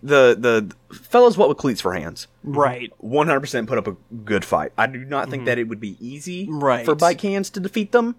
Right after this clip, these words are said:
Speaker 1: I just
Speaker 2: Okay.
Speaker 1: think that bike hands do have the advantage.
Speaker 2: I see what
Speaker 1: Like
Speaker 2: you're
Speaker 1: a
Speaker 2: s-
Speaker 1: slight advantage.
Speaker 3: Mm.
Speaker 2: I, I kinda see what you're saying. I just feel like there are too many exploits. Like, it's way too easy to just fuck up a bike wheel.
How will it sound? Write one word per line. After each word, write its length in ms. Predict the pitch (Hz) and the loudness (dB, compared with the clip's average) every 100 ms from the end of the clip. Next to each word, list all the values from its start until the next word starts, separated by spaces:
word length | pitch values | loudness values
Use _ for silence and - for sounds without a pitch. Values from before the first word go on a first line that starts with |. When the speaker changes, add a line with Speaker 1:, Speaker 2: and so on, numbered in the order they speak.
| _ - | _ 0
Speaker 1:
I 160 | 190 | 0
just 180 | 143 127 | 0 -4
Speaker 2:
Okay. 40 | 117 | -4
Speaker 1:
think 180 | 175 | -2
that 160 | 156 123 | 0 2
bike 220 | 123 127 | 0 0
hands 280 | 147 127 110 | -4 -10 -8
do 160 | 110 110 | -6 -2
have 180 | 107 92 | -2 -4
the 100 | 87 | -10
advantage. 640 | 80 78 - - - - _ _ _ _ _ _ _ | -10 -14 -18 -20 -20 -20 _ _ _ _ _ _ _
Speaker 2:
I 140 | 196 | -2
see 200 | 214 - | -2 -4
what 120 | 254 220 | -2 0
Speaker 1:
Like 80 | |
Speaker 2:
you're 60 | 190 | 0
Speaker 1:
a 20 | |
Speaker 2:
s- 80 | 143 | -2
Speaker 1:
slight 460 | - 190 190 175 117 | -4 2 4 4 4
advantage. 540 | 85 76 - - - 135 | -4 -16 -20 -20 -18 -4
Speaker 3:
Mm. 40 | |
Speaker 2:
I, 240 | 190 226 226 | 0 2 2
I 100 | 233 | -2
kinda 320 | 233 269 269 | -2 -6 -6
see 120 | 240 | -6
what 80 | 240 | -6
you're 100 | 214 | -6
saying. 220 | 190 220 175 | -4 0 0
I 60 | |
just 140 | 160 - | 0 0
feel 80 | 190 | 0
like 80 | |
there 100 | 160 135 | 2 0
are 20 | |
too 280 | - - 233 | -2 -2 0
many 260 | 151 123 | 0 -2
exploits. 760 | 151 208 - 135 127 - - - | -2 -2 -6 -6 -4 -6 -8 -2
Like, 160 | 185 190 | 0 0
it's 180 | 185 | -2
way 240 | 208 254 233 | -2 0 0
too 260 | - 202 | -2 -4
easy 340 | 147 262 269 143 | -2 -2 0 -2
to 80 | 131 | -2
just 260 | 127 - | -4 -4
fuck 220 | - 151 147 | 0 0 2
up 120 | 131 | -2
a 60 | |
bike 320 | 120 165 294 170 | 0 0 0 -2
wheel. 460 | 131 127 170 220 | -2 2 0 -2